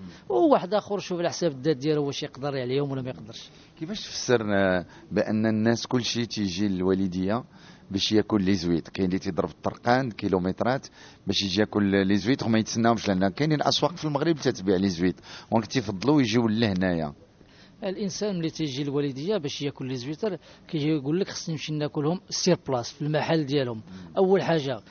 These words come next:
Speaker 1: يستمتع بالبلاصه اللي هي كت-، كتكون فيها التربيه ديالهم، وياخذ فكره على البلاصه ديال التربيه ديالهم.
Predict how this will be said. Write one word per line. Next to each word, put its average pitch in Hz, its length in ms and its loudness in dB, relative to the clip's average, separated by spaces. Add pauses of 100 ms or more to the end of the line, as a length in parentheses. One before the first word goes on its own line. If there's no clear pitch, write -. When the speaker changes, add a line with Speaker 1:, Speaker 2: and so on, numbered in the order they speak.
(220)
Speaker 1:
يستمتع 165 580 2 (360)
بالبلاصه 165 520 4
اللي 160 260 2
هي 160 140 4
كت-، - 280 -4
كتكون - 300 -4
فيها 151 160 2
التربيه 139 440 -2
ديالهم، 127 480 -2
وياخذ 170 460 2
فكره 131 460 -8 (460)
على 131 160 -4
البلاصه 139 400 -6
ديال 127 120 -8
التربيه 127 360 -8
ديالهم. 143 340 -4